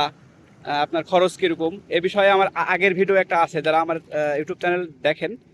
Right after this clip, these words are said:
তাদেরকে বলবো যে আপনারা আগের ভিডিওটা চাইলে দেখতে পারেন। আমার ডেসক্রিপশনে আমি লিংক দিয়ে দিব, সেখান থেকে আপনারা চাইলে দেখতে পারেন। ওখানে আয় ব্যয়ের হিসাবটা দেওয়া হয়েছে। তো আমি আজকে আপনার কাছ থেকে একটু জানতে চাচ্ছি যে এটার, মানে, খরচ কিরকম আর, আহ, লাভ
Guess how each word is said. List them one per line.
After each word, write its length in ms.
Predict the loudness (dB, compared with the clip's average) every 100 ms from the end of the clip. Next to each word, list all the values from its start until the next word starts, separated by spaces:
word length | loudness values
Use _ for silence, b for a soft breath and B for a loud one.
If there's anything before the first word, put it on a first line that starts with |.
| -20 _
তাদেরকে 260 | -2 -2 -2
বলবো 260 | -4 -4 -2
যে 60 |
আপনারা 300 | -2 -2 -2
আগের 320 | 0 2 0
ভিডিওটা 280 | 0 -2 -2
চাইলে 360 | 0 -2 0 0
দেখতে 240 | -2 -2
পারেন। 140 | -4 -4
আমার 120 | -4
ডেসক্রিপশনে 500 | -6 -6 -10 -6 -4
আমি 180 | -4 -2
লিংক 280 | -2 -2
দিয়ে 120 | -2 -4
দিব, 220 | -4 -8
সেখান 240 | -8 -10
থেকে 140 | -10 -10
আপনারা 200 | -12 -10
চাইলে 200 | -8 -8
দেখতে 180 | -8
পারেন। 160 | -8 -8
ওখানে 260 | -8 -10 -12 -18 -20 -20 -20 0
আয় 200 | 2 6
ব্যয়ের 200 | 4 4
হিসাবটা 300 | 0 -4 -2
দেওয়া 220 | 2 2
হয়েছে। 300 | 0 -4 -6 -6 -18 -20 -20 -4
তো 100 | 0
আমি 320 | 0 0 2
আজকে 320 | 2 2 4
আপনার 260 | 4 4 0
কাছ 140 | 0
থেকে 120 | 2 0
একটু 120 | 2
জানতে 200 | 0 -2
চাচ্ছি 220 | -4 -2
যে 100 | 0
এটার, 320 | 4 4 4
মানে, 300 | 2 2 0
খরচ 420 | 0 4 4 4
কিরকম 360 | 0 2 2 2
আর, 140 | 2
আহ, 460 | 0 0 2 4 2
লাভ 180 | 0